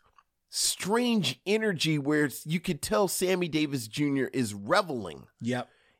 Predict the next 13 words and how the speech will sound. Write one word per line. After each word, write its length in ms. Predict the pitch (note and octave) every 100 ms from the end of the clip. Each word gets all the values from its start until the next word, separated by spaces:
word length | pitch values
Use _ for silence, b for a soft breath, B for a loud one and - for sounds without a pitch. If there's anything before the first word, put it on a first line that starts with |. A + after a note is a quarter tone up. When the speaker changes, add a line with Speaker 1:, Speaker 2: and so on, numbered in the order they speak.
| _ F3+
Speaker 1:
in 160 | F#3
having 680 | D#3 F#3+ G#3 G3 E3+ D3+ C3+
this 480 | C#3 C3+ - - - _ _ _ _ -
Sinatra 800 | - - D3+ C3+ E3 - - G2 - - _ C3+
Speaker 2:
Mm-hmm. 440 | C#3 C3 C#3+ C#3+ C#3 _ _
Mm-hmm. 320 | C3 B2+ C3+ B2+ B2 _ _
Speaker 1:
have 340 | - A3+ G3 -
to 500 | - F3 D#3+ D3+ D3+ _ _ _ _ _
kiss 280 | - B3 -
the 140 | F#3+
ring, 360 | F#3+ D4 F#4+ C3+
basically, 600 | F#2 F2 - - - G#2
Speaker 2:
Right. 280 | F2+ F2